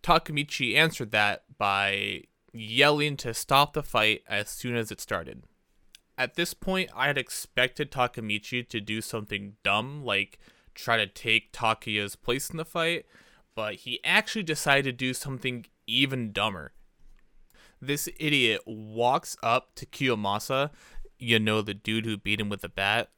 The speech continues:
you know, the top delinquent in the entire school, and he says, "Fight me." And that brilliant idea by Takemichi is followed up by actually a really good internal thought by him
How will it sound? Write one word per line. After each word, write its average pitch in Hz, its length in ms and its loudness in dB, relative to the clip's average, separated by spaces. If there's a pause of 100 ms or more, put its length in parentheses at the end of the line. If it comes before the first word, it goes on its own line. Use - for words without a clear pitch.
(420)
you 113 160 -8
know, 107 160 -4
the 104 180 -8 (180)
top 117 320 2
delinquent 107 460 -4
in 95 40 -8
the 104 80 -4
entire 104 380 0
school, 110 500 -6 (800)
and 117 160 -2
he 127 140 -6
says, 113 460 0 (260)
"Fight - 440 4
me." - 240 -16 (680)
And 131 160 -6
that 139 320 2
brilliant 127 320 2
idea 107 540 0 (120)
by 104 520 0
Takemichi 110 800 -6
is 98 220 -8
followed 139 240 2
up 117 200 0
by 98 200 0
actually 143 340 2
a 127 80 2
really 170 300 -4
good 151 400 2
internal 120 380 -8
thought 156 280 2
by 104 140 -2
him 104 320 -6